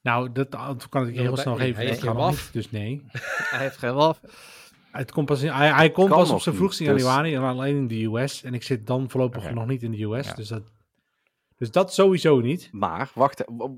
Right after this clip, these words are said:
Speaker 4: wa-, wa-, wacht even, wacht even. Je zegt, dat kon nog niet, dus
Speaker 1: Ja.
Speaker 4: als het had gekund,
Speaker 1: Nou, ik had
Speaker 4: had
Speaker 1: er
Speaker 4: je
Speaker 1: wel
Speaker 4: hem
Speaker 1: over
Speaker 4: wel
Speaker 1: nagedacht.
Speaker 4: gekocht.
Speaker 1: Maar ik zal, ik
Speaker 4: Oké.
Speaker 1: zal je mijn gedachtegang,
Speaker 4: Ja.
Speaker 1: eh, uitleggen.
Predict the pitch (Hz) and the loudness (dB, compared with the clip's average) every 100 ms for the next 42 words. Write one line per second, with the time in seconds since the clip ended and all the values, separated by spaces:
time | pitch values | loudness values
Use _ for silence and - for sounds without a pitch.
0 | 107 127 120 127 - 131 - 95 85 101 | -10 -8 -4 -4 -2 -2 -2 -4 -8 -4
1 | 113 - 82 92 98 110 - - 98 - | -4 -4 -12 -12 -8 -6 -8 -12 -14 -10
2 | - 160 117 85 92 95 147 - 110 120 | -6 -2 -2 -4 -8 -10 -10 -10 -6 -6
3 | - 110 - 104 104 - - 98 _ 107 | -4 -6 -6 -8 -10 -10 -14 -20 _ -4
4 | 123 208 127 123 139 - _ _ _ _ | -4 -4 -2 -2 -2 -8 _ _ _ _
5 | _ - 151 185 170 180 214 208 160 127 | _ -2 4 4 6 6 8 8 4 2
6 | 107 104 90 - - - 85 _ _ _ | 0 -4 -6 -12 -20 -18 -20 _ _ _
7 | _ _ _ _ _ - 143 160 196 190 | _ _ _ _ _ -2 0 2 2 2
8 | 175 - 185 180 165 156 175 165 147 - | 2 2 2 2 0 -2 0 -2 -4 -4
9 | 156 151 147 135 131 127 127 - 143 139 | -2 -2 -2 0 0 -2 -6 -10 -6 -4
10 | 123 104 165 | -4 -8 -10